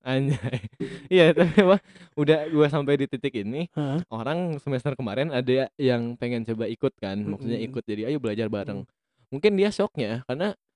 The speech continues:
Speaker 1: kalau dia ikut gua di titik, maksudnya gua masih baru memulai, mungkin nggak akan shock. Sekarang gua di, sekarang tuh gua di titik kayak setiap ada semester baru,
Speaker 2: Heeh.
Speaker 1: gua selalu ngeset jadwal sampai akhir semester.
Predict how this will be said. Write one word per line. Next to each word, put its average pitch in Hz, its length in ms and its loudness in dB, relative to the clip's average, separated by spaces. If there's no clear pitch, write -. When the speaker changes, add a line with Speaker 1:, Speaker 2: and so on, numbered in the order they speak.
Speaker 1:
kalau 165 220 4
dia 156 280 2
ikut 160 300 0
gua 143 220 4
di 131 120 -2
titik, 139 360 -6
maksudnya 143 340 -6
gua 131 200 0
masih 131 220 -4
baru 123 220 2
memulai, 123 540 0
mungkin 127 240 -4
nggak 143 160 0
akan 156 140 -2
shock. 156 200 0
Sekarang 147 280 -4
gua 202 180 0
di, 131 160 -8
sekarang 151 280 -4
tuh 208 80 -2
gua 185 140 2
di 151 120 2
titik 135 180 -4
kayak 123 240 -2
setiap - 220 -2
ada 143 100 -2
semester 143 340 -4
baru, 135 360 0
Speaker 2:
Heeh. 143 300 -6
Speaker 1:
gua 147 220 0
selalu 147 400 0
ngeset 170 300 -4
jadwal 135 400 0
sampai 139 280 -2
akhir 127 220 0
semester. 139 560 0